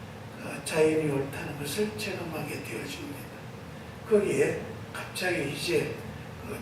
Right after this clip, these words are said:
동물들이 죽으니까 시체를 분해하기 위한 미생물들이 막 활동하기 시작하고 처음에는 파리떼들하고 이런 것들도 막 왔지만 거기에 또 그것을 잡아먹기 위해서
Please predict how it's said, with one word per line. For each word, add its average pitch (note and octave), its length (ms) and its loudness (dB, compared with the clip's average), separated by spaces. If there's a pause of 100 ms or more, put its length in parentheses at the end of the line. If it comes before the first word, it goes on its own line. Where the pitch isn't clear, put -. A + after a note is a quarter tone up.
동물들이 E3 520 4
죽으니까 - 800 -4 (300)
시체를 F#3+ 520 4
분해하기 D3 720 0
위한 D#3 280 4 (280)
미생물들이 D3+ 840 2
막 C#3 160 -4 (200)
활동하기 - 680 -6
시작하고 - 400 -6 (680)
처음에는 F#3 520 0
파리떼들하고 G#3 840 -2
이런 G#3+ 240 2
것들도 G#3+ 360 -4
막 E3+ 240 -2
왔지만 F3+ 600 0 (580)
거기에 F3+ 420 8
또 G3 320 4 (240)
그것을 A3 580 10
잡아먹기 G3+ 640 2
위해서 D#3+ 300 0